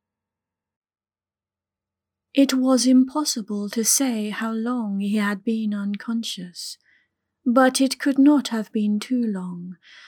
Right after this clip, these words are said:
as Toby felt the need for sex beginning to make itself known again. Jamie appeared to be sleeping peacefully in front of him, something that surprised and pleased him,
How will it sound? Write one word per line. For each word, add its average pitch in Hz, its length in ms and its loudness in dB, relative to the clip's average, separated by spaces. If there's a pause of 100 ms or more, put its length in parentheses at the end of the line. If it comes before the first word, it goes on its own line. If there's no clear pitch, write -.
(120)
as 233 220 2
Toby 220 540 2
felt 220 380 -4
the 226 120 -2
need 220 400 0
for 220 180 -8
sex - 640 -4
beginning 214 520 -2
to 226 140 -8
make 214 280 -4
itself 208 480 -6
known 220 440 -2
again. 190 600 -8 (1120)
Jamie 240 560 6
appeared 214 420 -4
to 214 100 -8
be 226 140 -2
sleeping 226 600 -2
peacefully 202 800 -4
in 202 140 -2
front 220 360 -2
of 196 140 -8
him, 190 380 -8 (760)
something 240 520 4
that 220 200 0
surprised 214 920 -6
and 208 300 0
pleased 240 480 -2
him, 196 320 -4